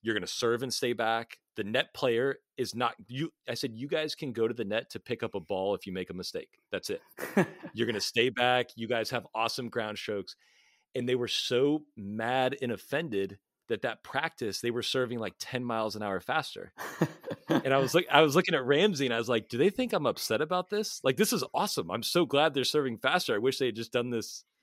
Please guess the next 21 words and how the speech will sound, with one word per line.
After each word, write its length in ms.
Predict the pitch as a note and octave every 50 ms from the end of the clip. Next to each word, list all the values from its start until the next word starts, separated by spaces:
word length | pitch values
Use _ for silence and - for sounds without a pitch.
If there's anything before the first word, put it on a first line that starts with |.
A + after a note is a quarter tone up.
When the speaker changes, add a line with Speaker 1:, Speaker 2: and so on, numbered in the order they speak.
| _ _ _ _ _ _ -
Speaker 1:
before 320 | - B2+ - - C#3 C#3+
I 80 | C3+ B2+
had 100 | B2 A2
offended 360 | G#2+ F#2+ - A#2+ D3 E3+ D#3
them." 160 | A2+ G#2 G2
But 140 | F#2+ A2 G2
that 160 | - B2 B2
stubbornness, 680 | - - - - B2+ C3 D#3+ E3 A#2+ G2+ F#2+ F#2 F2+ -
like, 180 | G2+ F#2 -
you 80 | A#2 A#2+
can 160 | - D3 B2
see 260 | - - - B2 B2+
it 100 | B2 F#2
come 180 | - - G#2 G#2+
out 140 | B2 C#3 A#2
in 60 | F#2
the 80 | -
good 180 | D#3+ - - -
players. 380 | - G#2+ B2+ - - - - -
Speaker 2:
Yeah, 220 | - D#3+ D3 C#3+ C3+
absolutely. 640 | C3+ C#3+ D3 C3+ - - C3 C3 C#3 C#3+ B2+ A2+